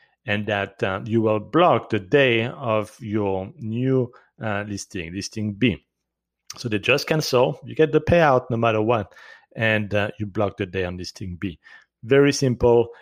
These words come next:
Even if it's on two different Airbnb account that you have, um, you can do that.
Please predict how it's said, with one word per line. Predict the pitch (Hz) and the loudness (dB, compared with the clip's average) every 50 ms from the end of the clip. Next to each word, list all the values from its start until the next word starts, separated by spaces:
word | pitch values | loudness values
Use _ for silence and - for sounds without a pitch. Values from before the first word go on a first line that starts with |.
| _ _ | _ _
Even | - 147 151 185 185 180 | -2 -2 0 0 0 0
if | 170 156 - - - _ _ _ | -2 -4 -6 -10 -20 _ _ _
it's | - 135 120 - - | -12 -12 -10 -6 -4
on | 135 120 110 104 | -4 -4 -4 -6
two | - - 147 156 | -6 -2 -2 -2
different | 151 160 139 - 143 131 - - _ - | -2 -2 -6 -4 -4 -6 -6 -8 _ -10
Airbnb | 120 113 107 123 117 110 107 113 107 | -8 -6 -4 -4 -4 -4 -2 -4 -4
account | 95 - - - 95 92 110 143 143 - - - | -4 -6 -10 -10 -8 -8 -8 -8 -10 -14 -16 -10
that | 110 107 98 - - | -8 -8 -8 -6 -4
you | 110 107 | -4 -4
have, | 104 - 117 120 135 143 139 - _ - - _ _ _ _ | -4 -2 -4 -2 -2 -2 -4 -6 _ -20 -20 _ _ _ _
um, | - 110 104 104 104 - | -8 -6 -6 -6 -6 -8
you | 147 113 | -10 -8
can | 101 - 117 101 101 | -6 -4 -6 -6 -4
do | 92 107 110 | -2 -2 -2
that. | 92 92 76 - _ | -2 -4 -8 -12 _